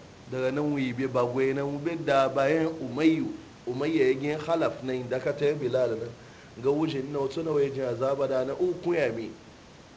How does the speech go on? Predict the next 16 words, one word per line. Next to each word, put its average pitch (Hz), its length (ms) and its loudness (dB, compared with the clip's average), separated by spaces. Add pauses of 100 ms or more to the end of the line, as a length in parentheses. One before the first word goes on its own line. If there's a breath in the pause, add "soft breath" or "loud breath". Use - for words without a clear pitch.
(520)
Ukun 170 320 0
ya 123 140 4
mi. 101 180 -6 (1700)
Mun 139 160 -2
wa 160 160 8
bi 147 120 -4
wani 139 240 0
na 139 140 2
ma, 135 300 2 (580)
guga 135 320 -2 (120)
kun 143 120 -10
yi. 123 140 -6 (680)
Mun 104 100 -12
ca 127 160 -2
wasu 139 240 -2
safi 156 300 0